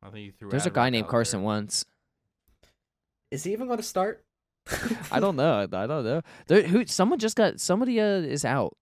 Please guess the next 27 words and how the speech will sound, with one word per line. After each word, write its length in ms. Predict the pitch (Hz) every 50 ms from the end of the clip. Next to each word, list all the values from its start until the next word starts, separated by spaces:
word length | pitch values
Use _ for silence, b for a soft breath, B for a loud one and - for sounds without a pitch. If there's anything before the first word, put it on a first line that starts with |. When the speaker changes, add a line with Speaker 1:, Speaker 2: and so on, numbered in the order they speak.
| _ _ _ - 139
Speaker 2:
Who's 200 | 143 175 196 202
out? 200 | 160 143 131 104
Uh, 240 | 123 135 131 127 123
Ravens 400 | 107 123 135 143 110 101 95 -
boy. 340 | - 101 92 92 90 98 - - -
Um, 460 | - 101 107 104 101 101 101 95 95 - - - -
Speaker 3:
Lamar. 380 | - 110 104 110 131 143 120 - _ _ _ _ _ _ _ _ _ - _ _ -
Speaker 2:
no, 320 | 117 120 120 120 120 120 117 117
Speaker 3:
Oh, 60 | 143 151
no, 40 |
Speaker 2:
running 180 | 165 156 147 147
Speaker 3:
the 120 | 143 143 143
Speaker 2:
back. 160 | 101 - -
Speaker 3:
Dobbins. 640 | - 139 139 143 143 120 110 101 98 95 - - - _
Do-, 60 | - 113
Speaker 2:
Dobbins. 140 | 101 -
Speaker 3:
Dobbins? 440 | - 113 104 107 98 92 90 90 -
Speaker 2:
J 140 | - 110 107
K 160 | 104 - 107
Speaker 3:
Yeah. 60 | 104
Speaker 2:
Dobbins. 400 | 98 98 92 95 92 90 90 78 -
Yeah, 200 | - 98 92 85
J 200 | 85 90 101 95
K 160 | - - 92
Dobbins 460 | 85 87 85 85 82 78 78 82 80 82
is 120 | 82 78
out. 280 | 82 78 78 76 -